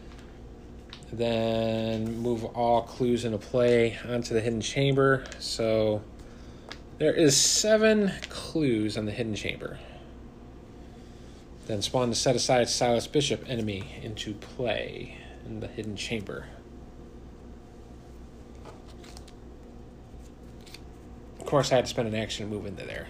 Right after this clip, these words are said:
by the way. And I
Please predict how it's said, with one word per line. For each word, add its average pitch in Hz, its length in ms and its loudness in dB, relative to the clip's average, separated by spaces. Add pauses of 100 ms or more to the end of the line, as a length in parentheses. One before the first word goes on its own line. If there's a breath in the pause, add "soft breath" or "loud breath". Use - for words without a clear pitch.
(120)
by - 100 -12
the - 140 -16
way. - 180 -12 (3000 loud breath)
And - 280 -10 (400)
I - 40 -14